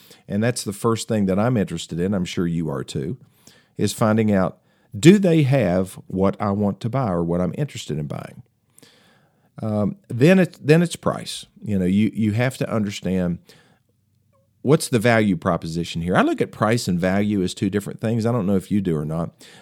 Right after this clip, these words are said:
but, you know, something can, can cost a whole lot of money, but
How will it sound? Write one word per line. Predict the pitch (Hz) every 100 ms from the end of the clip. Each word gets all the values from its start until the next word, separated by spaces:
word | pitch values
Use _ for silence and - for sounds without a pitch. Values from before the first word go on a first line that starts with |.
| -
but, | 120 - _ -
you |
know, | 131
something | 117 226 320 302 202
can, | 107 98 82 - _ _ _ _ -
can | - 110 98
cost | - 127 147 - _ - -
a | 92
whole | 98 120 107
lot | 107 95
of |
money, | 98 117 107
but | 95 - -